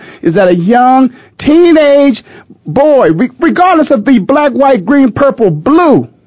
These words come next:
he happens to be black, was shot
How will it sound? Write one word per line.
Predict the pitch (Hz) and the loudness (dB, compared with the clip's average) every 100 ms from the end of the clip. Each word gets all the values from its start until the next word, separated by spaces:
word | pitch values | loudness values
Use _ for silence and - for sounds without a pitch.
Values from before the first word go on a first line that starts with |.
| _ - | _ -4
he | 302 | 0
happens | 262 294 294 254 | 0 0 0 0
to | 233 | 0
be | - 254 | 0 0
black, | 185 214 135 _ _ _ _ - - _ _ _ _ _ _ _ | 0 -2 -6 _ _ _ _ -20 -20 _ _ _ _ _ _ _
was | 202 226 - | -4 -2 -2
shot | - 302 320 | -2 -2 -4